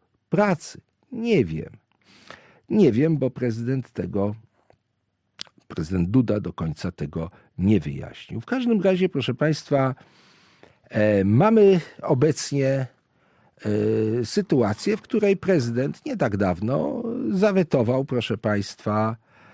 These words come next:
e, zawetował ustawę, która miała implementować, e,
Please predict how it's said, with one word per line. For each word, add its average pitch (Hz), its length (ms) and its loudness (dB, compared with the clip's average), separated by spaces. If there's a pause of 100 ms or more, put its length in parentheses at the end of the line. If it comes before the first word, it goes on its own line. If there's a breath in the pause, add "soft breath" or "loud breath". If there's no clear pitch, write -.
(260 soft breath)
e, 101 580 0
zawetował 117 920 0 (120)
ustawę, 160 920 0 (120)
która 131 300 -2
miała 170 580 2 (120)
implementować, 160 1400 2 (520 loud breath)
e, - 80 -6